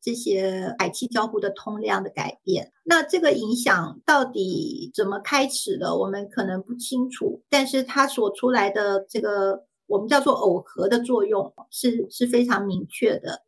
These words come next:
那在气候里头有很多现象，你会发现它是海洋主导，尤其时间越长的话，越是海洋主导的。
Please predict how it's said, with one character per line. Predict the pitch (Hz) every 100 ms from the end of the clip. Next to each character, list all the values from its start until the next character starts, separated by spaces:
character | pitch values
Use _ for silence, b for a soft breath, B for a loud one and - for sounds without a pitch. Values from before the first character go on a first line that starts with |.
| _
那 | 349 349
在 | 349 359 302 269 -
气 | - - 339
候 | 302 311
里 | 226 202
头 | 214 208
有 | 220
很 | 247 226 180
多 | - 254 262 269 285
现 | - - 277 247
象， | 240 240 214 196 -
你 |
会 | 233 269
发 | 254 262 262
现 | - 254 214 220 - _
它 | -
是 | 240 247
海 | 240 214
洋 | 185 190 208
主 | 196 185
导， | 196 - - _ _
尤 | 214
其 | 240 233
时 | 233 214
间 | 233 233
越 | 247 220
长 | - 185
的 | -
话， | - 208
越 | 208 220
是 | 208
海 | 208 190
洋 | 196 190
主 | 185 180
导 | 175 170
的。 | - _